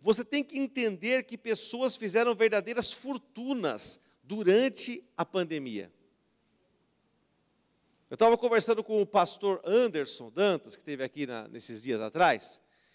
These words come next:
e eu fiz um, um, um, um comentário com ele, né? Falei assim: "Pastor, como é que tá lá, né? Então, porque agora está com um templo novo, bonito, eu sei que é caro essas coisas. Como é que vocês estão cons-, a igreja não é tão grande ainda.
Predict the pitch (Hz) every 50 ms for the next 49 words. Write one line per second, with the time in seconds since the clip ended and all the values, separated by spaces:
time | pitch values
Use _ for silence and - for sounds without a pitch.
0 | _ _ _ _ _ _ _ _ - 170 190 185 185 - - 214 208 226 214 208
1 | 202 - - 180 180 165 117 151 175 170 170 - 165 170 170 165 165 165 160 -
2 | 202 196 190 185 175 - 185 180 175 170 - 156 156 180 196 180 175 190 185 190
3 | 185 175 160 - 170 - - 202 190 - 226 226 - 214 233 247 233 247 - 226
4 | 220 214 196 208 226 226 214 202 220 233 214 - - 196 226 240 220 - _ -
5 | 175 151 131 127 131 160 185 190 190 - 190 - 175 160 147 - 175 170 - 160
6 | 135 123 139 180 196 190 139 139 131 143 143 131 131 170 208 220 190 - _ -
7 | 113 107 - 131 - - 185 180 - 143 - _ - 156 175 180 180 156 139 -
8 | 131 117 - - - 170 185 175 143 123 - - - _ _ _ _ _ _ _
9 | _ _ 180 208 226 220 - 226 196 - 208 196 - 190 185 170 - 160 156 190
10 | 190 190 185 180 180 170 - 170 160 147 151 160 175 180 160 147 139 147 175 185
11 | 175 175 156